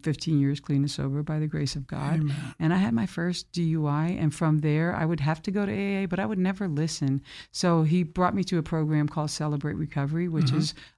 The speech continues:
Speaker 1: a twelve-step program for anyone with hurts, habits, or hang-ups. And I did my f-, first real fourth and fifth step there. I did my, a lot of work on myself in there. I got a time out from life to really figure out, I'm an alcoholic, but
Speaker 2: Mm-hmm.
Speaker 1: why?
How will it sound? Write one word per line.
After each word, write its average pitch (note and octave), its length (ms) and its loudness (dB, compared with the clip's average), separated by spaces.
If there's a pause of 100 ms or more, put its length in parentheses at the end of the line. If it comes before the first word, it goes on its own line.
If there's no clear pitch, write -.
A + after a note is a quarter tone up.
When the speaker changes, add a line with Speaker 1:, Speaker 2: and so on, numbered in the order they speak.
Speaker 1:
a E3+ 80 -2
twelve-step D3 500 -2
program D#3+ 360 0
for - 200 -6
anyone E3+ 400 4
with C#3 140 0
hurts, D3 240 -2
habits, D3 320 -4
or D#3+ 80 -4
hang-ups. C#3+ 380 0
And D#3+ 120 0
I F#3+ 80 0
did A#3+ 180 -2
my A3+ 160 2
f-, - 120 -6 (260)
first E3 360 0 (340)
real E3 400 4 (100)
fourth D3+ 320 0
and C3 160 0
fifth C#3 200 0
step C#3 360 -4
there. C#3+ 240 -8
I G#3+ 120 0
did A3+ 140 -4
my, G3 280 0
a D3+ 100 0
lot C#3+ 380 2
of D#3+ 160 -2
work C#3 240 -2
on C#3+ 80 2
myself B2 420 -2
in B2 120 -2
there. B2+ 180 -2 (280)
I A#3 100 -2
got E4 120 -2
a D4 60 0
time D#3 400 2
out D3+ 160 0
from C3 240 0
life B2+ 440 -2 (260)
to E3+ 100 2
really F3 340 4
figure D#3 320 0
out, C3 220 0
I'm F3 240 4
an G#3 80 4
alcoholic, C#3+ 580 0
but - 140 -4
Speaker 2:
Mm-hmm. B2+ 100 -4
Speaker 1:
why? B2 420 2